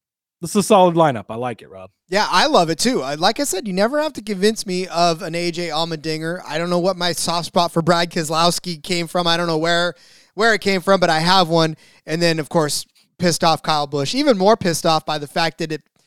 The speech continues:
Speaker 2: finishes have not been where he wants them to be
Speaker 1: Yeah.
Speaker 2: this season.
Speaker 1: Yeah, he started, started off with the first, you know, the, the Coliseum and then Daytona where he was good at the end, and then winning at Auto Club, and then it's kinda gone downhill the last two weeks. So looking to, to regroup and, and get back on top.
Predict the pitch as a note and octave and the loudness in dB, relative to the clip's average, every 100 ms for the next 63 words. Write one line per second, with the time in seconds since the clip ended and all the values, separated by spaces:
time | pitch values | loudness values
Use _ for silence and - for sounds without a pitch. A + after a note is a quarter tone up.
0 | _ _ - G#3 G#3+ A3 F3+ E3 D#3+ F#3 | _ _ -2 0 2 0 0 -4 -2 -2
1 | D3 F3+ E3 D#3+ D#3+ D#3 E3 E3 - - | 0 -2 0 0 0 -2 -2 -4 -8 -6
2 | E3+ D#3+ D#3 E3 D3 B2 - - B2+ - | -4 -4 -4 -2 -4 -8 -14 -10 -10 -12
3 | D#3+ E3+ - D#3 C#3+ A#2+ F#3 B2+ A#2 - | -8 -6 -4 -4 -4 2 4 4 2 2
4 | D3+ C#3+ D3+ D#3 D3+ D#3+ - D#3 - D3+ | 2 2 4 4 6 4 2 -2 0 0
5 | D#3+ - C#3+ C#3 C#3 B2 _ C#3 C3 D3+ | 0 -2 -4 -2 -2 -6 _ -10 2 2
6 | C#3 - F3 F3 E3 C#3 C3 B2+ B2+ - | 2 0 2 2 2 -2 -2 -2 -4 -2
7 | E3 D#3 D3+ C#3+ C3+ B2 A#2 D3+ C#3 - | -2 0 2 2 2 0 0 -2 -2 -4
8 | - C#3+ F3+ F3 D#3+ _ _ _ - D3 | -4 0 2 0 -4 _ _ _ -6 0
9 | D3+ C#3+ C#3 C3+ D#3+ D3+ D3 F3+ C3+ C3 | 4 4 6 4 4 4 4 4 2 0
10 | B2+ B2 B2+ B2+ - _ _ _ - C#3 | 0 0 -2 -4 -8 _ _ _ -4 -2
11 | B2 B2+ B2+ C3 B2+ C#3 C#3 B2 C3 - | 0 0 2 2 2 0 0 0 0 -2
12 | - A#2 A2 G2+ - B2 A2+ A#2 C3 B2+ | -4 -2 -2 -4 -2 0 2 2 2 0
13 | A#2+ B2 A#2+ - C3+ D#3+ E3 D3+ D#3 D3+ | 4 4 4 2 2 4 6 6 6 6
14 | C3+ C3 B2 A#2+ A#2+ B2 A#2 A2+ - F#2+ | 0 -2 -4 -2 -2 -2 -2 -6 -6 -8